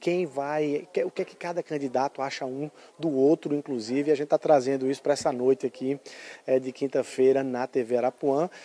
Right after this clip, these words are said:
Como você registrou, de fo-, dessa forma, num, num ambiente aí que, em que a gente amplia nosso estúdio, né? Nosso estúdio tá ampliado, porque a gente vai fazer no Teatro do Sesc. Então,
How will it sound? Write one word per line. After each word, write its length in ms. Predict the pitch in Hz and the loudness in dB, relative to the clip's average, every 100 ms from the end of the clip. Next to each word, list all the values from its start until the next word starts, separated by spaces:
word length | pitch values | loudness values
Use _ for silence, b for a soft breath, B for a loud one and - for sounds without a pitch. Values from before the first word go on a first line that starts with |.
| B B B B B | B B B B B
Como 180 | - 135 | -4 -4
você 240 | 135 - | -2 2
registrou, 420 | 135 131 127 139 | 2 2 2 4
de 100 | 151 | 4
fo-, 220 | 147 151 151 | 0 0 2
dessa 240 | 139 143 | 2 0
forma, 500 | - 135 139 147 143 | 2 2 4 2 0
num, 280 | 135 135 139 | 2 2 2
num 160 | 139 | 2
ambiente 440 | 135 135 131 135 - | 2 4 4 4 4
aí 200 | 127 135 | 2 2
que, 120 | - | -4
em 80 | 135 | -2
que 120 | 151 | 2
a 40 | |
gente 240 | 131 139 170 | 2 2 0
amplia 480 | 170 - 156 208 202 | -2 -4 -2 4 4
nosso 300 | 139 120 135 | 2 -4 -6
estúdio, 580 | - - 135 175 165 | -6 -4 0 0 2
né? 280 | 131 143 190 | 2 2 2
Nosso 260 | 156 131 135 | -2 -4 -6
estúdio 280 | - 139 - | -6 -6 -2
tá 80 | 135 | -2
ampliado, 560 | 139 151 139 147 156 | -2 2 4 4 0
porque 200 | - - | -6 -6
a 40 | 131 | -4
gente 80 | |
vai 100 | 135 | -4
fazer 320 | 127 135 120 135 | 0 2 4 2
no 140 | 180 | 2
Teatro 420 | - 127 131 - | -2 0 -2 -4
do 100 | 131 | -12
Sesc. 520 | - 127 123 151 - | -4 2 4 2 -2
Então, 500 | - 151 147 147 135 | -2 2 4 4 2